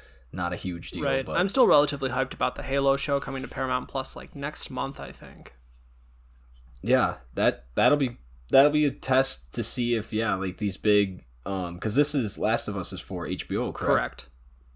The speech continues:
Speaker 1: Yeah, so if these, if these, one of these big streaming services can make, like, a, you know, the first, like, shot at a video game, like,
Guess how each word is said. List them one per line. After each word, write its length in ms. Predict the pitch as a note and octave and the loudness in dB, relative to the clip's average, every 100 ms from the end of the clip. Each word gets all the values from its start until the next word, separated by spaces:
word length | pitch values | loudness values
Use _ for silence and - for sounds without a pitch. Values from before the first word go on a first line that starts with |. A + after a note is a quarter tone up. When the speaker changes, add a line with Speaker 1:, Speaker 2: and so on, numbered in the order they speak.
| - - | -10 2
Speaker 1:
Yeah, 240 | A2 G#2+ | 4 4
so 200 | - G#2+ | 0 -2
if 60 | G2 | -2
these, 220 | G2+ - | -2 0
if 280 | A2 G2+ A2 | 0 -2 -2
these, 200 | G#2+ F#2+ | -4 -2
one 120 | G#2 | -4
of 40 | |
these 180 | G2+ F#2+ | -2 -4
big 240 | - G2 F#2+ | -2 0 -2
streaming 580 | - F#2 G2 F#2 F2 - | -4 -4 -4 -6 -10 -12
services 560 | - F#2+ E2+ - F2+ E2+ | -8 -6 -6 -6 -8 -8
can 180 | - F2+ | -10 -8
make, 260 | E2 D#2+ | -8 -6
like, 160 | F2+ D#2+ | -8 -6
a, 340 | E2+ D2 D#2+ - - - - | -6 -6 -8 -12 -20 -20 -8
you 120 | F#2 | -6
know, 280 | E2+ D2 G2 - - - - - | -6 -8 -10 -16 -20 -20 -20 -6
the 120 | A#2+ | -4
first, 360 | - A2 G2+ - | 0 2 2 0
like, 220 | G2+ F#2 | 0 0
shot 300 | - G2+ F#2+ | -2 0 0
at 80 | F2+ | -4
a 60 | F2 | -4
video 280 | F#2 F2+ | -2 0
game, 280 | F2 F2+ F2 | -2 -4 -6
like, 260 | F2 E2+ | -6 -8